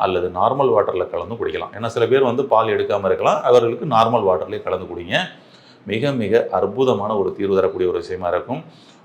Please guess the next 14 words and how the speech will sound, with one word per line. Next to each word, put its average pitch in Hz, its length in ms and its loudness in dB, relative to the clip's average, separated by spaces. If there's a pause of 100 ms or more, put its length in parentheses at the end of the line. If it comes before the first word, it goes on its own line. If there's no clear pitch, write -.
(140)
முகம் 101 360 4
மலரும், 101 500 2
நல்ல 101 280 0 (120)
சைனிங்கு, 107 440 -4 (140)
க்ளோ 113 260 4
கொடுக்கும், 104 480 -2
வசீகரிக்கும். 98 680 -2
அப்படி - 280 0
ஒரு 92 260 2
தோற்றத்தை 92 340 -4
தரக்கூடிய 85 400 -8
ஒரு 82 80 -14
விஷயமாக 87 440 -8
அமையும். 85 300 -8